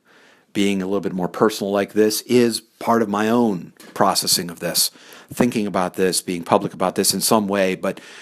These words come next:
knowing that this is, this is hard, but yet it is a part of our life, this uninvited guest that comes into so many people's lives. My wife, thankfully, is seeming to be okay,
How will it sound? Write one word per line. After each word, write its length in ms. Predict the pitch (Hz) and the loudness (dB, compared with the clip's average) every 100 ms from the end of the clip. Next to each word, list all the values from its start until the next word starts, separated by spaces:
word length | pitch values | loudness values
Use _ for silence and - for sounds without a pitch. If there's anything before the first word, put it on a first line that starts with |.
| - 101 | -10 0
knowing 440 | 110 113 113 104 | 2 4 2 0
that 260 | 101 90 - - - - | 0 -2 -6 -20 -20 -2
this 400 | 110 117 113 110 | 2 4 4 0
is, 380 | 113 104 - | 0 0 -2
this 240 | - - - | -2 -2 -2
is 140 | - | 0
hard, 400 | - 127 104 82 | 4 4 4 0
but 140 | 95 87 | -6 -2
yet 180 | 98 | -2
it 100 | 95 | 0
is 140 | 98 92 | -2 -4
a 40 | |
part 400 | - - 104 101 | -8 0 2 2
of 140 | 98 90 | 0 -2
our 340 | 90 85 85 - | -2 -2 -6 -6
life, 400 | 104 95 82 - | -2 -2 -4 -8
this 240 | 95 87 - | -4 -4 -2
uninvited 720 | 104 104 104 95 92 92 80 | 0 0 0 0 0 -2 -4
guest 400 | 98 92 85 - | -4 -2 -4 -8
that 120 | 92 | -10
comes 220 | - 92 | -8 -6
into 200 | 101 92 | -4 -2
so 240 | 90 - 98 | -2 0 -2
many 180 | 98 92 | -4 -6
people's 380 | 90 87 87 | -6 -6 -6
lives. 420 | 90 82 80 80 - - - - - - - - - - - - _ - | -4 -4 -6 -6 -8 -12 -20 -20 -20 -20 -18 -18 -18 -18 -20 -20 _ 0
My 120 | 113 | 2
wife, 260 | 104 107 117 | 4 2 0
thankfully, 540 | 107 107 - 104 107 | -2 -2 0 0 2
is 440 | 101 - - - - - | 0 -2 -6 -8 -12 -8
seeming 420 | - - 107 104 | -2 0 2 0
to 80 | 104 | -2
be 180 | 90 101 | 0 2
okay, 500 | 98 - 104 110 | 2 2 0 0